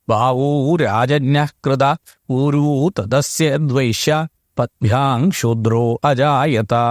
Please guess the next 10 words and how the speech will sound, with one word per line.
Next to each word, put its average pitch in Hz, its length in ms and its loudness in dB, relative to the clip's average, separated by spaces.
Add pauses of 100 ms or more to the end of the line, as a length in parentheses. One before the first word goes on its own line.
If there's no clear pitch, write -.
(1000)
അസ്യ 160 380 0 (100)
മുഖം, 180 480 0 (600)
ആ 156 220 0 (100)
ഈ 175 140 2
പുരുഷന്റെ 180 680 0
മുഖം 170 440 0
അഥവാ 156 320 2
വായ് 147 540 0 (400)
ബ്രാഹ്മണഃ 165 640 2 (140)
ആസീത്, 117 480 -2